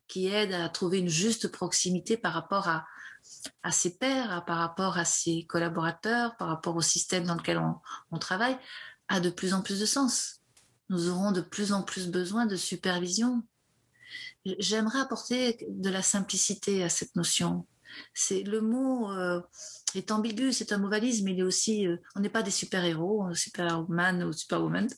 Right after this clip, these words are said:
Euh, le superviseur n'est pas un être supérieur qui détiendrait, euh, des savoirs cachés et puissants. Au contraire, il y a beaucoup d'humilité. Et en revanche, cette intention de remettre en, en processus, euh,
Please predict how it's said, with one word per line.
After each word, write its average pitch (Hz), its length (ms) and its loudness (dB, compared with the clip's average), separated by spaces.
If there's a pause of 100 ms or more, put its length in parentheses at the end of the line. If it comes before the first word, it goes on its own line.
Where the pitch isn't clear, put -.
(880)
Euh, 170 640 2
le 170 80 2
superviseur 180 680 2
n'est 170 120 -2
pas 226 360 0
un 180 80 -2
être 175 320 -2
supérieur 175 640 0
qui - 140 -8
détiendrait, 170 640 2
euh, 170 120 2
des 175 100 2
savoirs 165 600 0
cachés 175 440 0
et 160 40 -4
puissants. - 540 0 (380)
Au 180 80 0
contraire, 226 480 0
il 196 60 0
y 160 40 0
a 156 60 0
beaucoup 165 260 -2
d'humilité. 170 600 0 (840)
Et 180 160 2
en 175 120 2
revanche, 226 600 0
cette - 260 -8
intention 226 580 2
de 180 80 2
remettre 185 420 0
en, 165 400 0 (100)
en 165 80 -6
processus, 202 880 0
euh, 170 180 0